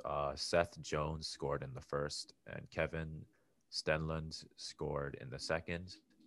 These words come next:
And then Seth Jones was able to score again in overtime.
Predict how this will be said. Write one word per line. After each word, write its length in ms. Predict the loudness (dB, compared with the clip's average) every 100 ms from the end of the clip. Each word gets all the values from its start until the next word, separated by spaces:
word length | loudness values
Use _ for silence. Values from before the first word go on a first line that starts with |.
| -20 -20 _ _ -6
And 140 | 0
then 220 | 0 0 -4
Seth 340 | 2 4 4
Jones 380 | 2 4 4 2
was 180 | 0 4
able 320 | 4 4 2
to 240 | 2 -4 -4
score 460 | -2 2 4 4
again 320 | 0 0 -2 0
in 200 | -2 0
overtime. 600 | -2 -2 -4 -4 -6